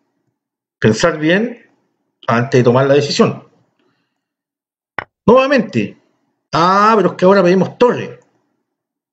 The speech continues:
Grave error nuevamente, porque el rey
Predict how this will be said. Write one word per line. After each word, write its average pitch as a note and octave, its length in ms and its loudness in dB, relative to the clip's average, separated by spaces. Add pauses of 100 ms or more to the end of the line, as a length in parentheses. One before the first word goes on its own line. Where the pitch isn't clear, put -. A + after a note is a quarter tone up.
(580)
Grave A#3 460 2
error B3+ 220 2
nuevamente, B3 560 0
porque F3 280 0
el G3+ 100 0
rey G#3+ 420 0